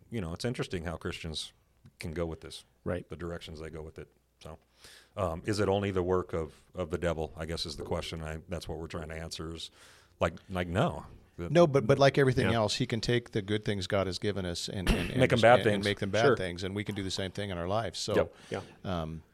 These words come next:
Speaker 3: you know, there's, uh, alcohol in the Bible is actually called a gift from God.
Speaker 1: Yep.
Speaker 3: Um, and yet, look at what we can, what man can take and do with it.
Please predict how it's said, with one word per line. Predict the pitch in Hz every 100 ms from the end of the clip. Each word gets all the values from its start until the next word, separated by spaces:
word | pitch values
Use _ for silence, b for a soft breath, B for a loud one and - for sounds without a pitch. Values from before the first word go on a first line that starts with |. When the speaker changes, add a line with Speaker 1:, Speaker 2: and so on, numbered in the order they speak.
| -
Speaker 3:
you | 92
know, | 82
there's, | 90 90
uh, | - 67 65 -
alcohol | 120 120 98 98 98
in | -
the | 95
Bible | 92 107 95 95
is | 92
actually | 92 - 95
called | 85 95 95 95
a | -
gift | 95 95 -
from | 90
God. | 92 110 78 - _
Speaker 1:
Yep. | 104 B B _
Speaker 3:
Um, | - 82 80 82 - -
and | 98
yet, | 92 - -
look | 107 101
at | 123
what | 101 - 98
we | 101
can, | 101 64
what | 67
man | 95 101 104
can | 95
take | 104 98
and | 92
do | 87 120
with | 87 85
it. | -